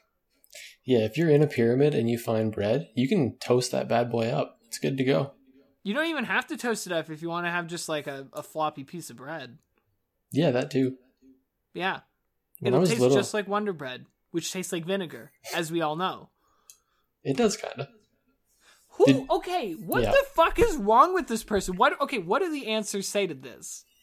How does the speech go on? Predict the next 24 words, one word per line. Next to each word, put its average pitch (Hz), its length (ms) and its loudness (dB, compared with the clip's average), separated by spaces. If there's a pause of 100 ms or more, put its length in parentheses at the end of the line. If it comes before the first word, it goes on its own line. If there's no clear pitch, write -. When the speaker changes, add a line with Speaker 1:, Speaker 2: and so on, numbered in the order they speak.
(1200)
Speaker 1:
Uh, 139 460 -2 (600)
oh, 160 300 4
weirdly, 123 380 8
the 120 60 0
first 156 300 2
one. - 180 -2 (100)
Yes, 120 560 2 (100)
most 127 340 4
varieties 151 520 2
of 160 140 -2
vinegar 117 500 2 (180)
have 117 180 2
an 110 60 4
acidic 135 500 2
taste, - 480 0 (120)
which 127 140 -4
is 117 100 0
imparted 120 520 4
to 139 60 2
the 120 100 2
foods 131 440 2
preserved 120 460 -4
with 123 260 0
them. - 120 -12